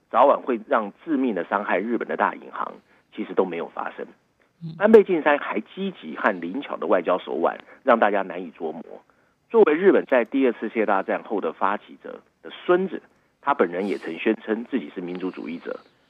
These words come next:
Speaker 1: 因此有人预计他会在疏远日本盟友的同时引发和中国的冲突。的确，他被卷入了韩国毫无意义的历史争执。然而，在大多数情况下，他还是设法召集了这个区域里面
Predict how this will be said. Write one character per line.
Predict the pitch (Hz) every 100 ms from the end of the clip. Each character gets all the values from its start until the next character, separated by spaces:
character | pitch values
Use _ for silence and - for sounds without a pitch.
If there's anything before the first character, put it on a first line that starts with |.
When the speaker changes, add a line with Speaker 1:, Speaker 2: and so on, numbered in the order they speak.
| _ -
Speaker 1:
因 | 220
此 | 196
有 | 127 76
人 | 113
预 | 151 107
计 | 123 - _ _ _
他 | 151
会 | 156 127
在 | 139 104
疏 | - 165 165
远 | 147 -
日 | - -
本 | 80
盟 | 78 82
友 | 107
的 | -
同 | - 82 110
时 | - 67 67 _
引 | 92 78 78
发 | 107 107
和 | 117 -
中 | - 101
国 | -
的 | -
冲 | - 85
突。 | - - - _ _ _ _
的 | 107 127
确， | - 180 - _ _ _
他 | -
被 | 156 147
卷 | - -
入 | 120
了 | 104
韩 | 85 87 110
国 | 107 82
毫 | 80 87
无 | 92
意 | 117 131 104
义 |
的 | 85
历 | 90 104
史 | - -
争 | 85 85
执。 | - - - _ _ _ _
然 | 95 120
而， | 107 98
在 | 135 107
大 | 104
多 | 98 98
数 | 92
情 | - -
况 | 92 78
下， | - 67 - _ _ _
他 | - 160
还 | 127
是 | 143 135
设 | 165
法 | 117 82
召 | - 117 120
集 | 90
了 | 85
这 | 90 113
个 | -
区 | - 160 175
域 | 143
里 | 87
面 | 71 -